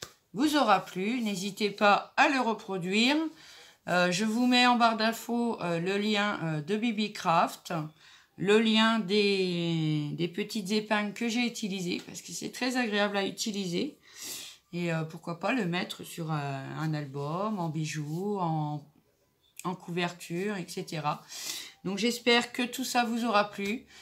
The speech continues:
Donc, euh, n'hésitez pas à liker, à vous abonner à ma chaîne si le contenu vous plaît, à partager. Et puis, euh, prenez surtout bien soin de vous.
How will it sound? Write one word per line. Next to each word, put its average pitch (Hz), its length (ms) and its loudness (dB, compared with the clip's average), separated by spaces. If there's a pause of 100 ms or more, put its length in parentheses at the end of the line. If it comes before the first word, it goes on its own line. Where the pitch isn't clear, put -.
(340)
Donc, 214 420 0
euh, 196 500 4
n'hésitez 214 480 0
pas 208 200 6
à - 280 4
liker, 220 1000 4 (280)
à 233 120 12
vous 220 220 2
abonner 202 340 2
à 160 80 2
ma 151 160 -2
chaîne 156 320 -2
si 208 240 -6
le 196 60 -8
contenu 175 480 -6
vous 135 160 -10
plaît, 208 640 2 (500)
à 240 140 6
partager. 185 920 0 (720)
Et 180 160 0
puis, 226 500 2
euh, 156 960 0 (200)
prenez 175 280 -4
surtout 185 320 -10
bien 190 180 -4
soin 196 200 -4
de 180 80 -2
vous. 180 300 -4